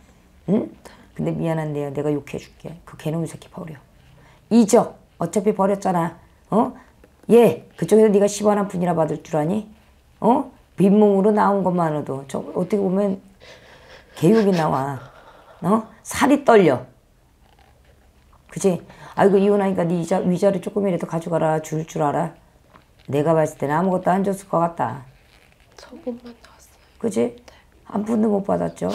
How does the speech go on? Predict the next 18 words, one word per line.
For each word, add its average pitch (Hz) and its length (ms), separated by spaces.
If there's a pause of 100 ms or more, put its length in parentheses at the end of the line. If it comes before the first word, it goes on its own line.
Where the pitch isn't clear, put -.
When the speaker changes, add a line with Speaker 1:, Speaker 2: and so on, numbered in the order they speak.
(460)
Speaker 1:
그러니 175 640
배은망덕한 165 800
새끼라고. 139 600 (360)
자식을 208 500
세 240 180
명이나 277 420
낳아줬어. 240 580 (760)
어? 320 320 (1600)
뭘 226 260
억울해해? 208 520 (1120)
억울해 208 220
마. 160 260 (720)
걔는 185 240
평생 202 340
그러고 170 300
살다가 156 380
뒤질 - 260
거니까. 147 220